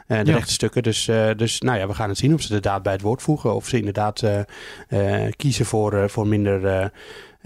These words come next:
Speaker 1: eh, minder porpoising. Eh, dus een hogere rijhoogte. En dan, ja, dan zal dat waarschijnlijk ook leiden tot minder prestaties. Dat, eh, dat is zo, ja.
Speaker 2: Ja.
Speaker 1: Ehm,
Speaker 2: Dus
Speaker 1: ah,
Speaker 2: eigenlijk
Speaker 1: dus,
Speaker 2: letterlijk
Speaker 1: eh,
Speaker 2: wat ze gezegd hebben, we gaan de auto gewoon hoger zetten.
Speaker 1: Ja, nou ja, dus ja, ja, volgens mij ongeveer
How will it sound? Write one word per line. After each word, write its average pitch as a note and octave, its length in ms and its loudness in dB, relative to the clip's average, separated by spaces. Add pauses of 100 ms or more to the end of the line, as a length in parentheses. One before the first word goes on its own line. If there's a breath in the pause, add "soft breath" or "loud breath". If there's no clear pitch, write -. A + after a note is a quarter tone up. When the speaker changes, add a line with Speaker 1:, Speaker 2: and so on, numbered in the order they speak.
(220)
Speaker 1:
eh, F#2+ 100 0
minder C#3+ 240 2
porpoising. D#3 640 0
Eh, A#2+ 420 0
dus A#2+ 140 2
een A#2 120 4
hogere A2+ 340 2
rijhoogte. A2 440 2
En B2+ 80 2
dan, A2 240 2
ja, A#2 180 2
dan G2+ 280 0
zal - 280 -2
dat G2+ 120 -2
waarschijnlijk G#2+ 420 -2 (120)
ook A2+ 140 0
leiden G2 240 0
tot G2+ 100 0
minder G2+ 380 0
prestaties. A2+ 600 -2
Dat, - 220 -6
eh, G#2+ 100 0
dat G#2+ 160 -6
is A2+ 120 -2
zo, - 100 0 (220)
ja. C#3 200 -2 (260 loud breath)
Speaker 2:
Ja. B2 160 0 (120)
Speaker 1:
Ehm, B2 120 0
Speaker 2:
Dus A2 80 0
Speaker 1:
ah, - 20 0
Speaker 2:
eigenlijk G#2+ 440 0
Speaker 1:
dus, C3 100 2
Speaker 2:
letterlijk C3+ 220 2
Speaker 1:
eh, - 80 2
Speaker 2:
wat A#2 120 2
ze C3+ 80 0
gezegd C3+ 260 2
hebben, C3 220 0
we C3 60 2
gaan C#3 120 0
de B2 60 -2
auto C3 280 2
gewoon A#2 180 2
hoger A2 220 2
zetten. G2 320 -4 (640)
Speaker 1:
Ja, D#3+ 180 2
nou C#3+ 280 2
ja, B2+ 160 2
dus A2 140 -6
ja, A#2+ 320 0
ja, A2+ 160 2
volgens G2 360 -10
mij G2 280 -2
ongeveer G#2 460 -4